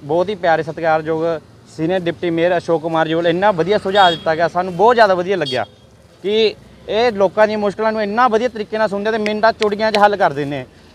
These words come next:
ਕਰ ਦਿੰਦੇ ਨੇ। ਸਾਨੂੰ ਇਹਨਾਂ ਦਾ ਸੁਝਾਅ ਬਹੁਤ ਵਧੀਆ ਲੱਗਿਆ। ਇਹਨਾਂ ਨੇ ਸੁਝਾਅ ਦਿੱਤਾ ਕਿ ਸਾਡੇ ਕੋਲ ਗਊਸ਼ਾਲਾ ਦੇ ਵਿੱਚ ਜਗ੍ਹਾ ਨਹੀਂ ਹੈ, ਸਾਡੇ ਕੋਲ ਗਊਸ਼ਾਲਾ ਦੇ ਵਿੱਚ ਜਗ੍ਹਾ ਨਹੀਂ ਹੈ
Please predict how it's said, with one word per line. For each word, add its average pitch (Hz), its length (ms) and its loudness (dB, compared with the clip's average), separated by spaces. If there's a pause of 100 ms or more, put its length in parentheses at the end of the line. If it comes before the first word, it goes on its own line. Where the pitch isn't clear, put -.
ਕਰ 185 140 6
ਦਿੰਦੇ 180 260 -2
ਨੇ। 170 180 -8 (280)
ਸਾਨੂੰ 208 220 0
ਇਹਨਾਂ 220 120 -2
ਦਾ 240 40 0
ਸੁਝਾਅ 208 300 6
ਬਹੁਤ 196 200 2
ਵਧੀਆ 214 160 0
ਲੱਗਿਆ। 165 340 0 (260)
ਇਹਨਾਂ 208 240 -2
ਨੇ 220 100 -2
ਸੁਝਾਅ 208 280 4
ਦਿੱਤਾ 185 320 -2
ਕਿ 202 200 -8
ਸਾਡੇ 165 340 -2
ਕੋਲ 175 240 -4
ਗਊਸ਼ਾਲਾ 156 520 -4
ਦੇ 151 60 -2
ਵਿੱਚ 147 220 -6
ਜਗ੍ਹਾ 143 280 -2
ਨਹੀਂ 165 280 0
ਹੈ, 131 60 0 (1600)
ਸਾਡੇ 156 240 2
ਕੋਲ 185 120 4
ਗਊਸ਼ਾਲਾ 175 480 0
ਦੇ 175 100 -2
ਵਿੱਚ 175 120 -4
ਜਗ੍ਹਾ 165 220 2
ਨਹੀਂ 175 260 -2
ਹੈ 196 180 0